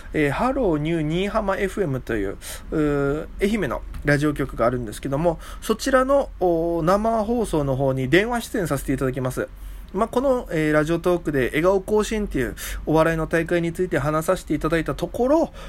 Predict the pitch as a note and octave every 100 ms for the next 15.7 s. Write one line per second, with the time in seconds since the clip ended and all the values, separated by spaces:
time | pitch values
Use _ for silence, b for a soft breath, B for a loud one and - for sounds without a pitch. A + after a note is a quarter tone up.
0 | B D3 C#3+ C3+ C3 D#3 A#3 C4 B3 -
1 | - - D#3+ F3 F3+ D3+ C#3 C#3 B2+ -
2 | D#3+ F#3 F#3 F3+ G3+ F#3+ G3 - F#3+ E3+
3 | B B B D#3+ B3+ B3 G#3+ F3+ F3 E3
4 | D3 B2+ - B2+ B2 D3+ D3+ F3 F3 G3
5 | - G3 A3 G3 A3+ G#3+ F3 E3 F3 C#4+
6 | F#3+ B B B - C3 - F3 E3 F3+
7 | F3+ F3+ D3+ C#3 D3+ F3 G3 - C3 B
8 | B B - F#3 F#3 E3+ D#3+ D3+ D3+ E3
9 | D3+ D3 D3+ D#3 D3+ D3 C3+ C3 F#3+ A#3
10 | F3+ C#3+ F3+ A#3+ D4+ C#4 D4 C#4 D#3+ C#3
11 | C3+ D3+ C3+ - - F3+ E3+ E3 C#3+ B2+
12 | - - B B B E3 D#3 D3+ C#3+ C#3+
13 | D#3+ A3+ E4+ F4 E4 F3 D3+ C#3+ D3+ -
14 | F3+ A#3 A3+ B3+ B3 - B3 G3 D#3 C#3
15 | - A3 - G#3 G3+ F#3+ G3